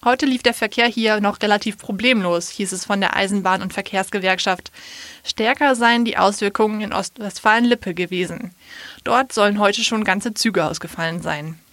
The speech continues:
Die Mitarbeiter der Eurobahn streiken nach eigenen Angaben für eine gerechtere Bezahlung. Die Gewerkschaft fordert für sie unter anderem sieben Komma fünf Prozent mehr Geld.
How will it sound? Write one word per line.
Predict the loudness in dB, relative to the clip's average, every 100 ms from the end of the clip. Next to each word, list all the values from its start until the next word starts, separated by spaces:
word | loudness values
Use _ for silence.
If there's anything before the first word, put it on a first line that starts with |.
| _ _ _ _ -4
Die |
Mitarbeiter | 0 4 4 4 4 2
der | 2 2
Eurobahn | 2 0 2 4 4 2
streiken | 0 0 0 0
nach | -2 0
eigenen | 0 0 0
Angaben | 0 2 2 2 0
für | -2 -2
eine | -2
gerechtere | -4 -4 -4 -2 -2
Bezahlung. | -4 -2 2 2 0 -8 -16 _ _ _ -20 -16 -4
Die | -2
Gewerkschaft | 2 0 0 2 0 0
fordert | 0 2 2
für | -2 -4
sie | 0 0
unter | 0 -2 0
anderem | 2 4 4 2
sieben | 2 0 0
Komma | 0 0 0
fünf | 0 -2 -2
Prozent | -6 -2 -2 -2 -2
mehr | -2
Geld. | 0 -2 -2 -6 -12